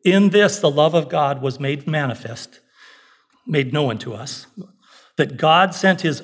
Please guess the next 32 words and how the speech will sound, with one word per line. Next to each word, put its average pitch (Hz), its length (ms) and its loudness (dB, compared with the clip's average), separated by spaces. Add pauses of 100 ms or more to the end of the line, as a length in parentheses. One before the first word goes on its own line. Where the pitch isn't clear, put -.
only 185 340 0
Son 160 440 -2
into 165 220 -4
the 175 100 -2
world 107 400 -8 (380)
so - 160 -2
that 151 100 -2
we 160 120 -2
might 160 240 0
live 147 260 -2
through 190 300 2
him. 127 360 -6 (960)
In 196 260 2
this 190 280 0
is 135 200 -8
love, 120 380 -6 (640)
not 139 260 -2
that - 140 -10
we 151 120 -4
have 127 180 -6
loved 120 320 -8
God, 110 440 -12 (600)
but 147 140 -4
that 147 120 -6
he 170 180 -4
has 143 220 -6
loved 143 280 -4 (100)
us 190 300 0
and 131 120 -6
sent 160 260 -6
his 147 180 -4
Son 139 360 -2